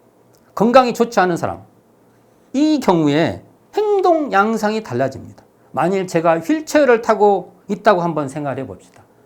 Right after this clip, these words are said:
두 다리로 마음껏 걸을 수 있는 사람하고 휠체어를 탄 사람하고는 정말 도시 생활에는 세계가 달라지게 됩니다. 그래서 우리는 자기의 눈으로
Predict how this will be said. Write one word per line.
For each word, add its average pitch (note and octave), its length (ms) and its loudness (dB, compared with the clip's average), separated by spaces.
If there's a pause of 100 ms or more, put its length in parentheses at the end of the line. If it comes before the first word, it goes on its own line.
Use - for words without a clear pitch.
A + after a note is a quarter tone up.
(280)
두 G3 160 -4
다리로 F3+ 560 2
마음껏 G#3+ 560 0
걸을 F#3+ 240 0
수 - 100 -6
있는 F3 200 0
사람하고 B2 680 -2 (280)
휠체어를 E4+ 640 -2
탄 B3+ 260 -2
사람하고는 F#3+ 640 -2
정말 F4+ 380 -6
도시 A#3+ 260 -6
생활에는 A#3 680 -2 (260)
세계가 E4 640 -2
달라지게 D3 640 -6
됩니다. - 380 -20 (360)
그래서 G3 320 0
우리는 D#3+ 480 -4 (640)
자기의 C4 480 -2
눈으로 A3+ 640 0